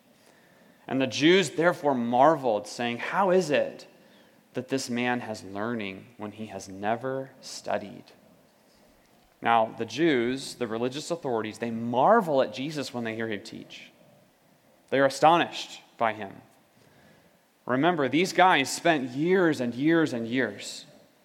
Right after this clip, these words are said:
from childhood on, training under a rabbi in school every day,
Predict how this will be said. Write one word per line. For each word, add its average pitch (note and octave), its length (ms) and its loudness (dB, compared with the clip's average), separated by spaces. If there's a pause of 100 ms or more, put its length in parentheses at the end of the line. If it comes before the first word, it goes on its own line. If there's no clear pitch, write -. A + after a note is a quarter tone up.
(340)
from C3+ 240 -2
childhood D3+ 540 4
on, B2 340 0
training C#3 800 -2 (880)
under D3 320 4
a C#3+ 60 4
rabbi C#3+ 640 4 (260)
in C3+ 160 -4
school - 800 -2
every D#3 380 4
day, D3 440 4